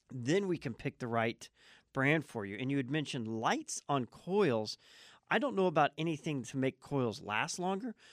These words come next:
but there are a lot of companies that are putting in infrared lights into the duct system with the install of a new air unit to help the air quality inside the home. I'm not familiar with anything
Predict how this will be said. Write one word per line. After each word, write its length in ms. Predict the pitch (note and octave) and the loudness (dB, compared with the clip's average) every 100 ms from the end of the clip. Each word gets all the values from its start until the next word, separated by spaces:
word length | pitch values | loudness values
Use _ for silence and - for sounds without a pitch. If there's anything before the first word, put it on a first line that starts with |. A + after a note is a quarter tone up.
| - | -6
but 140 | D#3+ C3+ | -4 2
there 100 | C#3 | 4
are 160 | G#3 | 4
a 40 | A3+ | 4
lot 180 | D3 C3 | 4 4
of 80 | |
companies 480 | - D3 - C3+ A#2+ | 0 -6 -2 -2 -2
that 100 | B2 | -2
are 80 | A2+ | -4
putting 320 | - C#3+ A#2+ | -4 -4 -2
in 80 | A2+ C#3 | -4 -2
infrared 520 | C#3 - A#2+ A#2+ A2+ | -2 -2 -4 -2 0
lights 320 | A2 A2 - B2+ | -2 -2 -6 -6
into 260 | A2+ - | -6 -6
the 120 | F#2+ | -8
duct 420 | E2 - F#3 - - | -6 -2 -2 -2 -8
system 580 | - G2+ - G#2 G#2 - - - - | -6 -6 -6 -6 -6 -8 -18 -20 -8
with 140 | C3 A#2 | -4 -2
the 120 | C#3 | -2
install 400 | D3+ E3+ D3 B2+ | -2 -2 0 0
of 120 | A2 | -2
a 40 | A#2+ | -2
new 160 | A#2 A2+ | -2 -2
air 140 | A#2+ | -4
unit 280 | A#2+ B2 - - - - | -4 -4 -8 -16 -20 -6
to 100 | C3 | -6
help 340 | - C3 - | 0 -2 -2
the 120 | G#2+ - - | -10 -10 0
air 220 | G#3 D4+ | 2 2
quality 480 | - A#2 F#2+ G2 F#2+ | 0 0 0 0 -2
inside 460 | F#2+ - G#2+ F#2+ | -4 -4 -2 -2
the 100 | G2+ | -4
home. 240 | A2 G#2+ G2+ - | -2 -4 -4 -6
I'm 380 | A#2+ D#3 G3+ C#3+ | -4 -2 -2 0
not 240 | C#3+ C3 | 0 0
familiar 400 | - B2+ B2 A#2 | -2 -2 0 0
with 140 | A2 A#2 | -2 -4
anything 520 | A2+ G#2+ - G#2+ | -4 -4 -4 -4